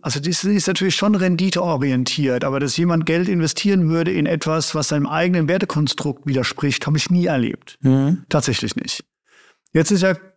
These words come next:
Speaker 1: das Thema Impact und E S G und sozusagen, wie, wie wirkt quasi, also wie wirkt Kapital auf unseren Planeten? Also ich hebe es jetzt mal auf zehntausend Meter Flughöhe. Ist jetzt eine Diskussion, die schon durchaus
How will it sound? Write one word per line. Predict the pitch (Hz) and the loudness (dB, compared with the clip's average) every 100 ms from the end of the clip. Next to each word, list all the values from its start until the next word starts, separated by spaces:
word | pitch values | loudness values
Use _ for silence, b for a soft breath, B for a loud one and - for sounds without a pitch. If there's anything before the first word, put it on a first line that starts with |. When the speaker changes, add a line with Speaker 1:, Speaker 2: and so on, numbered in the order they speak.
| _ - | _ -2
Speaker 1:
das | 151 | -2
Thema | - 165 147 | 0 2 2
Impact | - 233 190 233 226 | 2 2 2 0 0
und | 180 170 | 0 2
E | 151 | 0
S | - | 0
G | 165 180 190 | 0 0 0
und | 165 147 143 | 0 -2 -2
sozusagen, | 156 - 147 147 143 151 135 | -6 -4 -2 0 -2 -4 -2
wie, | 151 185 165 | 0 0 0
wie | 180 151 196 202 | 0 2 2 4
wirkt | 185 202 202 - | 2 0 -2 -10
quasi, | - 165 160 160 | -4 -2 0 -2
also | - 135 156 | -2 0 2
wie | 220 196 | 4 2
wirkt | 185 185 | 0 -2
Kapital | - 160 151 - 139 156 180 196 | -4 -4 -4 -4 -2 0 0 0
auf | 170 156 160 156 - _ _ | -2 -2 -2 -4 -10 _ _
unseren | 190 185 165 156 | 2 4 4 2
Planeten? | - 135 151 190 226 233 | 2 2 2 0 2 2
Also | 190 117 113 | 2 0 -4
ich | - | -4
hebe | 131 - | -4 -4
es | |
jetzt | 123 | -2
mal | 117 | -4
auf | 113 | -2
zehntausend | 143 131 143 131 | -2 0 0 0
Meter | 135 | 0
Flughöhe. | 117 180 - 196 226 262 b b b b b b - | -2 -4 -2 0 0 0 b b b b b b 0
Ist | 151 | 2
jetzt | 196 | 2
eine | 214 | 2
Diskussion, | 214 - 196 190 208 208 | 0 0 0 2 2 2
die | 185 190 170 | 2 0 0
schon | 185 180 | 0 0
durchaus | 196 202 220 190 190 - | 2 0 2 2 0 -2